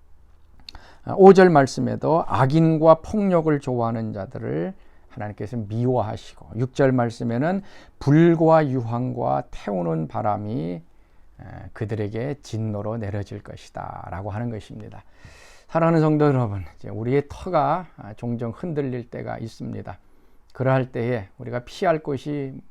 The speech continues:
뭐 사람에게도 피하고요. 뭐 여러 가지, 어, 것들로 우리가 도망하기도 합니다. 그러나 반드시 기억할 것은, 네, 하나님께 피하는 길이 가장 안전한 길입니다. 그리고 하나님께서,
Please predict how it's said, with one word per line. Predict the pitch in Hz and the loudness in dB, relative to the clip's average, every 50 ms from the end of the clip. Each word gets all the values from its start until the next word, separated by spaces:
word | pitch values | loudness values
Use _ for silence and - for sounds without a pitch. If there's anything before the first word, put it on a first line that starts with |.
| - - _ _ - _ - - - - _ - | -20 -20 _ _ -20 _ -20 -20 -20 -20 _ -18
뭐 | - - 135 | -16 -16 -12
사람에게도 | - - 131 135 143 139 135 131 120 127 123 139 131 - | -4 0 2 4 4 4 2 2 0 -2 -4 -4 -6 -8
피하고요. | - - 190 143 120 127 127 127 113 - - - 123 120 | -14 -12 -10 -8 -8 -8 -10 -12 -14 -14 -16 -16 -16 -18
뭐 | 139 147 - 123 | -18 -14 -10 -8
여러 | 120 123 135 127 | -4 -4 -2 -2
가지, | 127 123 117 127 123 123 120 120 120 123 139 - | -2 -2 -2 -2 -2 -4 -4 -4 -8 -12 -18 -18
어, | 123 123 117 113 | -18 -18 -18 -14
것들로 | - 135 127 - - 127 123 120 123 120 | -12 -12 -12 -10 -8 -8 -8 -6 -6 -6
우리가 | 117 117 113 120 117 117 113 110 107 - - 123 | -8 -8 -8 -6 -6 -8 -8 -10 -14 -16 -18 -18
도망하기도 | - - 117 113 113 110 110 101 117 113 110 113 120 117 | -12 -8 -8 -6 -6 -8 -8 -10 -10 -10 -10 -10 -12 -12
합니다. | 107 113 123 110 107 107 - - - - _ - - - - _ - _ - - | -12 -10 -12 -12 -14 -14 -16 -18 -20 -20 _ -20 -20 -20 -20 _ -20 _ -20 -20
그러나 | - - 131 135 131 131 127 | -16 -10 -8 -4 -4 -4 -2
반드시 | 113 131 135 127 135 110 123 123 | -2 -2 0 0 0 0 -2 -8
기억할 | - - 135 120 - - 123 123 117 | -6 -4 -4 -4 -4 -6 -10 -10 -8
것은, | - 127 110 - 127 135 156 175 180 170 165 _ _ - - - _ _ - - | -8 -10 -10 -8 -8 -8 -8 -8 -8 -12 -14 _ _ -20 -20 -20 _ _ -20 -20
네, | 101 - | -20 -18
하나님께 | - - - 131 120 120 113 - 120 | -16 -14 -10 -10 -8 -8 -8 -8 -10
피하는 | - - - - - 190 170 147 143 135 131 123 | -10 -10 -18 -14 -8 -4 -4 -2 -2 -2 -4 -4
길이 | 110 - - 117 | -6 -8 -10 -12
가장 | - - 95 101 104 104 - | -10 -10 -10 -10 -10 -10 -10
안전한 | 67 82 101 110 110 101 117 110 110 117 123 113 | -10 -8 -6 -6 -6 -6 -6 -6 -6 -6 -8 -8
길입니다. | - 104 107 120 120 110 101 - - - - | -10 -12 -12 -12 -12 -14 -16 -18 -20 -20 -20
그리고 | 101 104 101 98 | -18 -16 -14 -10
하나님께서, | 101 123 120 113 113 107 - 113 107 127 143 165 170 | -8 -6 -6 -6 -6 -8 -10 -10 -8 -8 -8 -8 -10